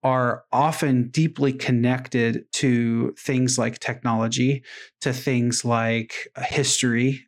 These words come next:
uh, to things like economic realities. And, and so digital liturgies kinda continues that trajectory by, uh, helping,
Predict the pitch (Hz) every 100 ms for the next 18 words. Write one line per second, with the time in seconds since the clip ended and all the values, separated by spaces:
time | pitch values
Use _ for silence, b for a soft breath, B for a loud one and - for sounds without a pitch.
0 | - 127 120 131 143 127 135 123 120 123
1 | 117 120 117 - 143 143 139 127 123 123
2 | 123 127 113 117 120 139 147 - 139 127
3 | 123 147 139 151 131 127 196 220 165 131
4 | 135 127 123 - 127 127 127 117 - -
5 | 214 160 113 110 117 113 113 82 - B
6 | B - 135 143 165 165 127 120 117 113
7 | 120 120 117 113 113 - 117 113 - 151
8 | 151 139 127 117